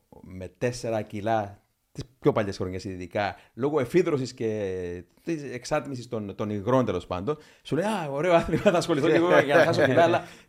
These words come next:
ξέρεις πο-, πο-, πόσο, πόσο, πόσο, πόσο stressful είναι, ε, ένα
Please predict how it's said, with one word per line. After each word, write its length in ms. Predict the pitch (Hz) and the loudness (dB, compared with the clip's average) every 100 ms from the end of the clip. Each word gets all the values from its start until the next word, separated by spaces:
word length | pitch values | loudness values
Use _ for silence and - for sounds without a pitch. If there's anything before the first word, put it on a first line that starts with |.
| - | -4
ξέρεις 260 | - 175 | 0 2
πο-, 200 | 139 123 | 0 -2
πο-, 180 | - 185 | 0 -2
πόσο, 400 | 170 185 180 170 | 0 -2 0 -2
πόσο, 380 | 143 170 175 160 - - _ _ | -4 -6 -6 -8 -12 -20 _ _
πόσο, 320 | - 170 208 196 | -6 -4 -4 -4
πόσο 260 | 202 208 226 - | -6 -6 -6 -2
stressful 540 | 196 180 - - 135 127 | 2 4 2 -4 -6 -2
είναι, 420 | 127 120 110 98 - _ _ - | -2 -2 -4 -6 -12 _ _ -20
ε, 360 | - 107 101 107 | -16 -12 -10 -8
ένα 240 | 123 120 | -6 -4